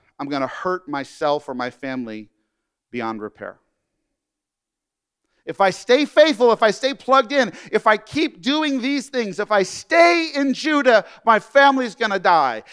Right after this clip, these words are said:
If I go to Moab, we'll live, but it's gonna be a shameful existence. These are their options. I hope that's coming through clearly. This is not a good situation. Where do things change?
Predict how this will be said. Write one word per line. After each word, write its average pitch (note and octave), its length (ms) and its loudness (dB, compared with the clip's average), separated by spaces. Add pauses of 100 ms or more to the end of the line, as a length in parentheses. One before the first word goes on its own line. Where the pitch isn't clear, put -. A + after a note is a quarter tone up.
(140)
If A3 200 -2 (100)
I F#3+ 160 4
go D4 400 0
to C4+ 80 4
Moab, A3+ 680 4
we'll A#3+ 320 -4
live, A3+ 480 0
but D3+ 140 -2
it's F#3 120 -6
gonna F#3 200 -6
be F3 100 -6
a D#3 60 -4
shameful F#3+ 540 -8
existence. C#3+ 640 -10 (120)
These C#4+ 320 -4
are B3 160 -4
their G#3+ 260 -4
options. A#2 720 -8 (600)
I - 60 -2
hope B3+ 160 -2
that's A#3 200 -4
coming F#3+ 280 -2
through E3+ 220 -14
clearly. D3 400 -4
This A#3+ 320 -6
is G#3 120 -12
not F3+ 260 -2
a E3 40 -6
good D#3 200 -12
situation. C3 680 -12 (3250)
Where E3 180 -2
do F3+ 80 0
things E3+ 340 -8
change? A#2 640 -12